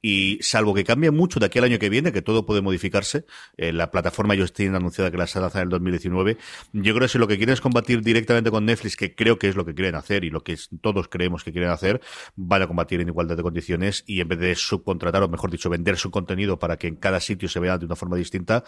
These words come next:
pues lo que contaba al principio del programa cuando hablábamos de, de la integración con, con, con Movistar, yo creo que a estas alturas de partido Disney querrá controlar su relación y su in-, su interacción con el usuario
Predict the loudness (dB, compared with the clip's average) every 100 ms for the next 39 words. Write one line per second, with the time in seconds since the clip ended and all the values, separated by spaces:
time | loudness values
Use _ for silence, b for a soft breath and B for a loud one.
0 | B B 0 2 0 0 4 4 4 2
1 | 0 0 0 0 0 0 0 0 0 0
2 | -2 -2 -2 -4 B -4 2 4 4 2
3 | 0 -2 0 -2 -4 -2 -2 0 -2 -4
4 | -2 0 0 0 -2 0 -2 0 0 2
5 | 0 B B 0 2 2 0 0 2 2
6 | 2 2 2 2 0 0 0 0 2 0
7 | 0 0 2 2 0 0 2 2 B B
8 | -4 0 0 2 2 2 -2 -4 -2 -2
9 | -2 -4 -6 -4 -2 0 0 -2 -2 -2
10 | 0 0 0 -2 0 0 0 2 2 2